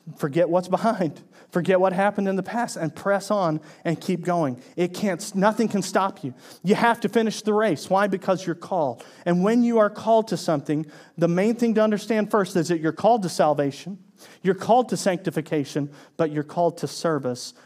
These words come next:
as well. You have a ministry of reconciliation,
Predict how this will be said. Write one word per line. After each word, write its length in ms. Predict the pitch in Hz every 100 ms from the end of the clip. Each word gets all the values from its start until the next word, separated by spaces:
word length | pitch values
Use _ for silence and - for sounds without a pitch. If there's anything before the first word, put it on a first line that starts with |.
| _
as 200 | 143 131
well. 420 | 139 135 117 - _
You 160 | 151 202
have 200 | 190 196
a 60 | 156
ministry 800 | 170 220 196 143 - 135 113 - _ _ _ _ _ _ _ _
of 100 | 131
reconciliation, 800 | 151 156 156 - 147 139 123 -